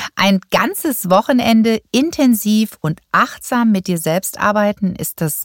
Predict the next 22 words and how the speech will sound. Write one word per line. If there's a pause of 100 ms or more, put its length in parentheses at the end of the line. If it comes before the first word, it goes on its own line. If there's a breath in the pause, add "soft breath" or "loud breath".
größte
Geschenk,
welches
du
dir
selbst
machen
kannst. (680 loud breath)
Und
diese
innere
Reise,
auf
der
du
dich
selbst
besser
kennenlernst,
deinen
Selbstwert
stärkst,